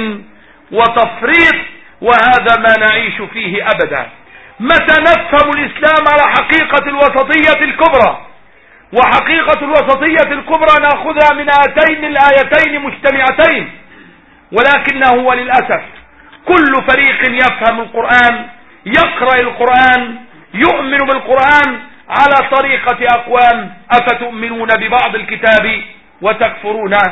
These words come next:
ببعض"، فيقرأ فريق آية ويضع آيته على آية أخرى، سواء فعل قصدا أو لم يكن قصدا، ولا تحمد النيات الطيبة أبداً،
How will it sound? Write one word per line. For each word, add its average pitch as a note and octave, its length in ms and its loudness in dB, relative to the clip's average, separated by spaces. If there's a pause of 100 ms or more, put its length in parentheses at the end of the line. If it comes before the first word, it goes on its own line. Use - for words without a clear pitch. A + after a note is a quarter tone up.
(320)
ببعض"، F#3+ 400 -2 (540)
فيقرأ D4 640 2
فريق D4 400 0
آية C#4+ 800 2 (640)
ويضع C4 440 2 (300)
آيته B3 420 2
على A#3 340 2 (220)
آية G#3+ 360 -4
أخرى، E3+ 380 -6 (680)
سواء A#3 400 4
فعل A3 400 2
قصدا B3 640 2 (460)
أو B3+ 140 4 (120)
لم A3 120 -4
يكن G#3+ 340 -4
قصدا، A#3+ 600 0 (340)
ولا A#3 260 2 (120)
تحمد G#3 440 -2
النيات G3+ 600 -4
الطيبة F3+ 680 -4
أبداً، E3+ 560 -2